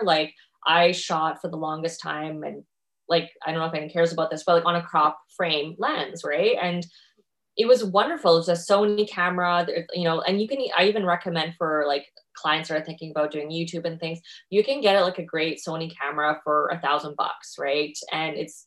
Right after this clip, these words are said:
cheaper than a lot of phones. So if, if, if it really truly is like, "Hey, I have a flip phone, like, I can't <laughs> upgrade or whatever," <laughs> sure, you can get a cam-, like, a Sony camera. But at the end of the day, I really, really don't think that having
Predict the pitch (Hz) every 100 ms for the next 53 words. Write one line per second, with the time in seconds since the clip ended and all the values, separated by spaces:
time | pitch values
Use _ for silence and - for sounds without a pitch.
0 | _ _ _ - 180 165 175 160 160 151
1 | 151 143 143 147 139 147 220 294 254 170
2 | - 170 156 170 - 190 220 226 254 226
3 | 226 220 202 180 175 170 180 151 165 208
4 | 294 - 139 - 175 185 170 156 151 -
5 | 143 147 156 - - _ - 349 - -
6 | - - - 190 180 - 202 214 190 180
7 | 175 196 202 262 277 311 302 285 214 202
8 | 208 - 190 190 180 185 175 170 170 147
9 | 147 208 - - _ _ 185 196 - -
10 | 180 185 190 165 151 - 175 170 165 175
11 | 180 190 165 160 165 165 147 151 - _
12 | 147 151 185 175 151 143 139 - _ _
13 | _ _ _ _ - - 160 160 170 165
14 | 165